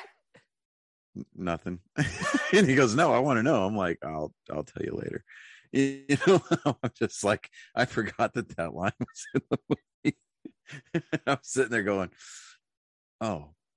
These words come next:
Speaker 2: oh, oh." <laughs>
Speaker 1: Is it, is it
Speaker 2: Like
Speaker 1: like the, i-, is it like the whole thing? It's like, uh, reason why men are into feet fetish is 'cause most of the virginity is lost to a sock.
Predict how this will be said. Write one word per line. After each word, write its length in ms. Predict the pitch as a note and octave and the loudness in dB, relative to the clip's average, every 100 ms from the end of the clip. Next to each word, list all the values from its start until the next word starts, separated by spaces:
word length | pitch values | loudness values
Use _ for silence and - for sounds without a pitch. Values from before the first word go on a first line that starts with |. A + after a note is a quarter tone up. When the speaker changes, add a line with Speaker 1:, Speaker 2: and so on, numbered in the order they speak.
| - | -8
Speaker 2:
oh, 400 | D#2+ D#2 C2 - _ - | -6 -6 -8 -16 _ -12
oh." 260 | F#2 D#2 C2+ F4+ - _ _ | -10 -10 -12 -14 -14 _ _
<laughs> 560 | - - - - - - | -4 -4 -8 -14 -14 2
Speaker 1:
Is 240 | D#3 D3+ | 4 6
it, 140 | D#3+ C#3 | 6 6
is 180 | D3+ D3 | 4 6
it 40 | |
Speaker 2:
Like 100 | A#2+ | 4
Speaker 1:
like 280 | C3+ D3 - | 4 0 2
the, 280 | C#3 B2+ A#2+ _ _ _ _ _ | 4 4 2 _ _ _ _ _
i-, 20 | B2 | 0
is 360 | B2+ B2+ A#2+ | 2 0 -2
it 100 | A#2+ | -4
like 260 | A#2 B2 - | -4 -4 -4
the 100 | A#2 | -6
whole 200 | A#2+ A2+ | -4 -6
thing? 340 | - A#2 B2 A#2 | -6 -6 -6 -8
It's 180 | - | -6
like, 260 | G#2+ G2+ - | -4 -4 -2
uh, 380 | G2+ F#2+ F#2 F2+ F2 _ A#2 | -2 0 -2 -4 -10 _ -14
reason 420 | G#2+ G#2+ G#2 G#2 | -6 -4 -2 -2
why 220 | G2 G2+ | 0 0
men 320 | F#2 F#2 F#2+ | -2 -4 -4
are 160 | F#2 F#2 | -4 -6
into 560 | F2 F2 F#2 F2+ F2 E2 | -6 -8 -8 -6 -6 -8
feet 380 | - F#2+ D#2+ | -10 -10 -10
fetish 360 | - F#2 F#2+ - | -8 -8 -8 -10
is 120 | F2 | -16
'cause 220 | - F2 | -10 -10
most 280 | F#2 F2+ - | -8 -10 -10
of 80 | F#2+ | -10
the 60 | E2 | -8
virginity 520 | F2 D#2+ F2 F2+ F2 | -8 -8 -10 -8 -10
is 120 | E2 | -8
lost 280 | E2+ F2 - | -6 -6 -6
to 100 | F2 | -10
a 40 | |
sock. 380 | - F2 F2 F2 | -8 -8 -6 -8